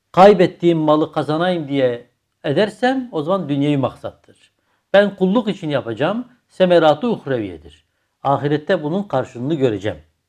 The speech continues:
Ha. Dünyevi maksatlar ise, yani o musibet kalksın diye, o işte diye mesela iflasın eşiğine gelmiş tüccar diyelim mesela,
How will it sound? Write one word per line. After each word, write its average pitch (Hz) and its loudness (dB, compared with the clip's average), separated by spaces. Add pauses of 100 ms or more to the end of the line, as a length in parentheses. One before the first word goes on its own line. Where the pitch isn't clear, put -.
(200)
Ha. 87 -18 (920)
Dünyevi 214 4
maksatlar 233 0
ise, 131 -2 (500)
yani 139 -2
o 170 2
musibet 170 -4
kalksın 165 0
diye, 90 -10 (720)
o 156 6
işte 147 -4
diye 156 0
mesela 151 0
iflasın 156 -2
eşiğine 160 0
gelmiş 143 0
tüccar 123 0
diyelim 107 -2
mesela, 110 -6